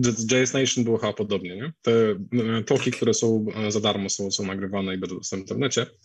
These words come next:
Speaker 2: Publikowane
Speaker 1: E,
Speaker 2: po jakimś czasie, tak.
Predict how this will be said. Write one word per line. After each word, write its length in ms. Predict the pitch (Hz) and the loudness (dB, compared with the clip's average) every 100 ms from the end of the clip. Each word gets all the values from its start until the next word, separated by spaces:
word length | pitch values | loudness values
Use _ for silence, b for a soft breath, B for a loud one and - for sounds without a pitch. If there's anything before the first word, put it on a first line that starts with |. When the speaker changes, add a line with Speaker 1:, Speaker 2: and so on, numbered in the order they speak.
| B B B | B B B
Speaker 2:
Publikowane 720 | 135 104 120 120 123 117 110 104 | 0 4 2 4 4 4 4 2
Speaker 1:
E, 100 | 101 | 2
Speaker 2:
po 80 | |
jakimś 340 | 92 87 95 85 | 2 2 -2 -6
czasie, 300 | - - - | -6 -4 -6
tak. 240 | - - | -6 -6